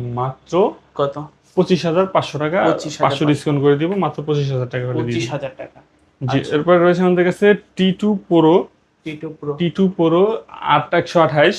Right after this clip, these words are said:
Speaker 2: ওকে।
Speaker 1: টি টু প্রো আট একশো আঠাশ কাপ ডিসপ্লের মধ্যে in display ফিঙ্গারপ্রিন্ট।
Speaker 2: আচ্ছা।
Speaker 1: আর খুবই ফ্রেশ কন্ডিশনে ইন্ডিয়ান প্রোডাক্ট, only ডিভাইস। আজকে আমাদের কাছে অফার প্রাইসে থাকবে মাত্র পঁচিশ হাজার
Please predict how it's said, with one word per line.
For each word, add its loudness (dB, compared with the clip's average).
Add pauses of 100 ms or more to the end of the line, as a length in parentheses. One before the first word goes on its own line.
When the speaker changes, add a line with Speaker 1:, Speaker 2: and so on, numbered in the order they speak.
(140)
Speaker 2:
ওকে। -10 (220)
Speaker 1:
টি -2
টু -2
প্রো -2
আট 2
একশো 0
আঠাশ 0
কাপ 2
ডিসপ্লের 0
মধ্যে -4
in -2
display -4
ফিঙ্গারপ্রিন্ট। -2 (100)
Speaker 2:
আচ্ছা। -14 (400)
Speaker 1:
আর 2
খুবই 2
ফ্রেশ 2
কন্ডিশনে -2
ইন্ডিয়ান 0
প্রোডাক্ট, 0
only -2
ডিভাইস। 0
আজকে -6
আমাদের -2
কাছে -4
অফার 0
প্রাইসে -4
থাকবে -6
মাত্র -2
পঁচিশ -2
হাজার 2